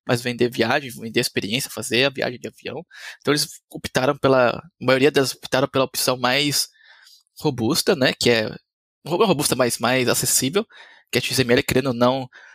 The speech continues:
X M L tá aí desde mil novecentos e noventa e seis, é o primeiro rascunho. Então, é, basicamente, é, quase todas as linguagens, basicamente todas as linguagens, pode assumir que todas as linguagens suportam de alguma forma X M L,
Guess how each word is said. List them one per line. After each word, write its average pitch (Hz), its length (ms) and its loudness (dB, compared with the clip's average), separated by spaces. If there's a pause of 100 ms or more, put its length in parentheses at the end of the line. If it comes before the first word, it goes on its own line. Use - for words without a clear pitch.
(480)
X - 200 0
M 131 160 2
L 131 120 4
tá 131 120 0
aí 127 80 2
desde 131 320 0
mil 127 180 -8
novecentos 131 380 0
e - 40 -8
noventa 127 280 0
e 120 40 2
seis, 143 440 4
é 117 100 -2
o 104 60 -8 (140)
primeiro 120 500 0
rascunho. 135 600 -4 (640)
Então, 120 540 -4 (1500)
é, 110 340 -2
basicamente, 117 1080 -2 (680)
é, 110 500 0 (220)
quase 127 240 -4
todas 147 240 2
as 123 120 0
linguagens, 117 380 0
basicamente - 300 -6
todas 160 220 0
as 117 80 -2
linguagens, 120 280 0
pode - 200 -2 (180)
assumir 165 320 2
que - 80 -4
todas 143 160 2
as 135 60 2
linguagens 127 280 0
suportam - 520 -2
de 135 60 2
alguma 131 240 0
forma 120 340 0
X 117 180 -4
M 113 220 -2
L, 131 260 2